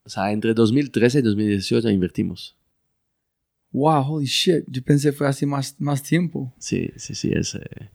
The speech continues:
Speaker 2: ¿Y cuánto tiempo con Sergio masticando sobre la idea antes de llegar a esta masa crítica, "Vamos a tomar acción"? Esa es nomás una idea. ¿Hacemos?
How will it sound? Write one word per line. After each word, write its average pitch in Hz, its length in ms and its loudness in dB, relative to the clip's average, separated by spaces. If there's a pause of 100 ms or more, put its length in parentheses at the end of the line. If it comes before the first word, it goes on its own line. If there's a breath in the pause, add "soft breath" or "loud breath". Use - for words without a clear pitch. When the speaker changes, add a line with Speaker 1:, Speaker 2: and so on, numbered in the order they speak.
(100)
Speaker 2:
¿Y 165 120 2
cuánto 170 560 0
tiempo 170 580 -2
con 143 320 2
Sergio 160 580 0
masticando 143 800 0
sobre 131 360 2
la 127 100 0
idea 147 440 2 (320 soft breath)
antes 135 440 2
de 131 120 -2
llegar 127 220 0
a 127 40 4
esta 127 200 0
masa 131 260 4
crítica, 135 600 -6
"Vamos 127 380 2
a 123 80 0
tomar 131 280 2
acción"? 117 480 -4 (440)
Esa 147 240 0
es 143 40 4
nomás 139 300 2
una 131 160 2
idea. 127 300 -2
¿Hacemos? 143 720 -2